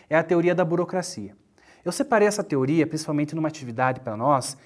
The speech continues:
pela complexidade dela e pela adversidade dessa teoria. Por que que ela é adversa? A teoria da burocracia de Max Weber,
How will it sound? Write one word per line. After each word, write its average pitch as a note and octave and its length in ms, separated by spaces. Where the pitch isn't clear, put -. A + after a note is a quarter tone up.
pela F#3+ 220
complexidade A3 880
dela E3 360
e F3+ 120
pela F#3+ 400
adversidade F#3+ 1200
dessa D3 280
teoria. C#3+ 480
Por A3+ 160
que A#3+ 120
que A#3 80
ela G3+ 100
é G3 80
adversa? E3 800
A F#3+ 80
teoria A#3+ 400
da F3+ 340
burocracia E3 800
de C3 80
Max C3 420
Weber, B2+ 460